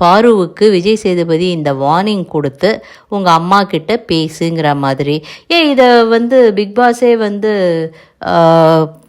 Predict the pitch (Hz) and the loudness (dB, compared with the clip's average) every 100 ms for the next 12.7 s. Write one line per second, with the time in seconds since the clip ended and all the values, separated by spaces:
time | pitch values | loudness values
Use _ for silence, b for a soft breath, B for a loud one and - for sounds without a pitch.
0 | _ - - 226 262 247 226 208 190 180 | _ -6 0 2 2 2 0 0 0 0
1 | 170 214 208 196 175 180 180 175 156 147 | 2 2 2 0 0 2 2 2 0 -2
2 | 170 170 175 175 175 175 165 160 156 147 | 0 2 4 2 0 -2 0 -2 -2 -2
3 | 143 135 131 127 B B B B - 170 | 0 0 -2 -6 B B B B -2 2
4 | 202 175 147 135 - b b b - 269 | 4 4 2 -2 -6 b b b 2 2
5 | 269 262 208 180 196 202 196 208 190 165 | 4 2 4 4 4 2 2 2 0 0
6 | 160 160 160 220 220 160 156 151 160 175 | 0 -2 0 0 0 -2 -2 0 2 0
7 | 208 226 190 170 170 160 147 139 135 135 | 2 2 2 0 -2 -4 -2 -2 -2 -4
8 | 131 147 B B - 233 277 269 254 262 | -8 -10 B B -2 0 4 4 2 0
9 | 233 190 180 185 214 208 196 196 202 190 | -2 -2 -2 -2 -4 -6 -6 -6 -8 -8
10 | 170 - - 196 196 196 190 190 175 180 | -8 -8 -10 -8 -10 -10 -10 -10 -10 -8
11 | 175 165 156 151 143 139 135 143 b b | -8 -8 -6 -6 -4 -6 -8 -10 b b
12 | b - 175 185 185 156 | b -2 0 0 0 -2